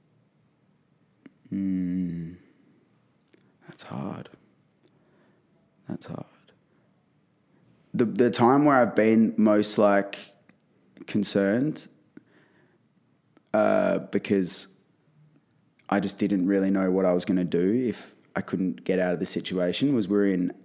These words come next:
uh, we're in Quebec on, like, a tour, on a snowboarding tour,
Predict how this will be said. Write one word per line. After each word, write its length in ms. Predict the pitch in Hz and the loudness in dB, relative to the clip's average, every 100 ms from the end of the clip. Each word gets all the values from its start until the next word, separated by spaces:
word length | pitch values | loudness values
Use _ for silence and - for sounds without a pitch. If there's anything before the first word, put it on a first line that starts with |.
| - | -10
uh, 400 | 90 85 78 76 _ _ _ _ _ _ | -6 -6 -8 -10 _ _ _ _ _ _
we're 200 | 101 104 | -2 0
in 800 | 101 95 95 92 92 92 92 - - _ | 0 0 -2 -2 -2 -4 -6 -10 -20 _
Quebec 500 | - 101 95 113 - | -4 -2 0 -2 -2
on, 100 | 104 | -2
like, 160 | 98 98 | -2 -4
a 60 | |
tour, 420 | - 104 101 143 | -4 0 2 2
on 80 | 113 | 0
a 40 | 101 | -4
snowboarding 420 | - 98 107 107 | -2 0 0 0
tour, 260 | 127 151 | 2 0